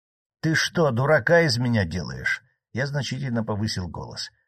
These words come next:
«Да у вас тут такой дубак стоит, что никакая птица нестись не станет. И сказки про породу тоже для другого оставь».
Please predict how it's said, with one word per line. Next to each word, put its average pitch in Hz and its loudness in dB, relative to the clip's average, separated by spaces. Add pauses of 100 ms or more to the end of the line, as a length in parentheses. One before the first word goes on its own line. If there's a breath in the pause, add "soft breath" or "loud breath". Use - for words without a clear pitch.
(120)
«Да 127 -2
у 135 -2
вас 135 4
тут 117 -6
такой 131 -4
дубак 123 2
стоит, 127 -2
что - -4
никакая 135 -2
птица 123 -2
нестись 123 -2
не 123 2
станет. 90 -2 (380 soft breath)
И 104 0
сказки - 0
про 98 0
породу 98 2
тоже 101 -2
для 90 -2
другого 98 -2
оставь». - -6